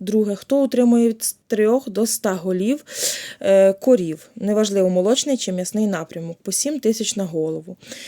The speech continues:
І хто утримує молочне поголів'я, е, кози, вівці, від п'яти до п'ятсот голів, по дві тисячі на голову.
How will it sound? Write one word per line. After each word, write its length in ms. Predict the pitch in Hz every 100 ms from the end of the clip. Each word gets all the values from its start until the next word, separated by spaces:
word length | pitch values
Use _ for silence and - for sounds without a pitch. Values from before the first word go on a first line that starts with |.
| - -
І 140 | 302
хто 240 | - 269
утримує 580 | 262 247 233 226 220 214
молочне 1000 | 214 214 220 214 202 220 240 240 220 202
поголів'я, 800 | 196 202 214 190 190 165 170 165 180 -
е, 340 | 190 180 175 180
кози, 360 | 226 196 170
вівці, 520 | 165 160 170 - 285 320 - - -
від 220 | 185 226 -
п'яти 320 | 190 - 262
до 120 | 226
п'ятсот 640 | - 175 - - 240 254 -
голів, 560 | 170 185 180 214 330 - _
по 140 | 226 240
дві 140 | 196
тисячі 440 | 202 208 214 -
на 80 | 190
голову. 440 | 165 160 156 160